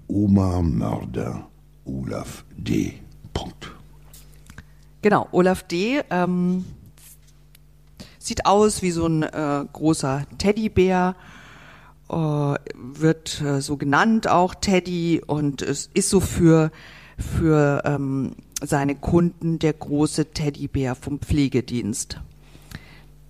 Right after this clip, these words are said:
Speaker 2: Der, ähm, einunddreißigjährige hat, äh, zweitausendeins in Bremerhaven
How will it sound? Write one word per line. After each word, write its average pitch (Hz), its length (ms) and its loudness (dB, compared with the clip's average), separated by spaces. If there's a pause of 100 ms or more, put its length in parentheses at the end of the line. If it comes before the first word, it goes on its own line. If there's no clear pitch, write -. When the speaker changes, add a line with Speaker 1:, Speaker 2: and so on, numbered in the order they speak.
(120)
Speaker 2:
Der, 120 640 -2
ähm, 113 600 -2
einunddreißigjährige 180 1160 0
hat, 185 240 -2
äh, 170 160 -2
zweitausendeins 180 880 2
in 170 160 2
Bremerhaven 170 840 2